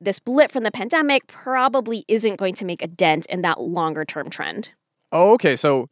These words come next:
Speaker 2: to, to replace the, the baby boomers, we need an even bigger baby boom.
Speaker 1: Yeah, not just a baby, baby boom, a big baby boom.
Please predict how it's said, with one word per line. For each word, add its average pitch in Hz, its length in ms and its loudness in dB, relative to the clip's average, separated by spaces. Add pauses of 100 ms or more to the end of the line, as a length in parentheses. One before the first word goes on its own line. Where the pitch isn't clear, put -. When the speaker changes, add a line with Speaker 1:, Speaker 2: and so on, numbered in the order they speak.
Speaker 2:
to, 147 200 0
to 147 200 0
replace 165 500 2
the, 147 320 4
the 123 80 -6
baby 139 320 2
boomers, 127 640 2
we 127 80 -2
need 127 160 -2
an 113 120 -2
even 104 320 -4 (400)
bigger 156 280 6
baby 98 260 -4
boom. 90 320 -12 (120)
Speaker 1:
Yeah, 196 260 2
not 220 220 0
just 233 160 -4
a 214 60 -4
baby, 196 260 0
baby 185 240 0
boom, 147 320 -6 (100)
a 175 80 -6
big 180 240 0 (180)
baby 143 340 -4
boom. - 340 -2